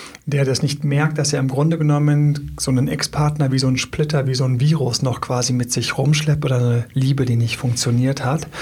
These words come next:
Das ist heute das große Thema und, ähm, Nane sorgt dafür, dass ich, ähm, wieder nicht die Fragen, die wir uns extra überlegt haben und die wir teilweise auch bekommen haben, vielen Dank immer auch für die Fragen, dass wir die alle auch bringen.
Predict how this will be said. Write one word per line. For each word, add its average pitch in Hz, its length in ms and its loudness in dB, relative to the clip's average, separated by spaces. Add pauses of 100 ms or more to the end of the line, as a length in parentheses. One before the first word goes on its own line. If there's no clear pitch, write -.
(360)
Das 165 160 2
ist 165 80 -2
heute 170 100 0
das 156 140 0
große 156 300 -2
Thema 185 400 0 (500)
und, 147 340 2
ähm, 147 400 2
Nane 156 300 0
sorgt 151 240 -2
dafür, 147 240 0
dass 139 200 0
ich, 143 220 -2
ähm, 135 180 2
wieder 139 180 2
nicht 139 220 -2
die 131 160 0
Fragen, 160 400 -4
die 135 140 -2
wir 127 100 -2
uns 120 160 -4
extra 151 240 -4
überlegt 131 420 -2
haben 151 120 2
und 135 60 0
die 131 80 0
wir 127 100 0
teilweise 123 420 -2
auch 117 100 -6
bekommen 160 460 0
haben, 135 220 0
vielen 131 220 0
Dank 139 240 0
immer 143 140 0
auch 143 80 -4
für 131 100 -4
die 117 80 -2
Fragen, 160 580 -2 (640)
dass 139 420 0
wir 135 320 4
die 135 400 0
alle 139 360 0
auch 117 180 -2
bringen. 143 720 2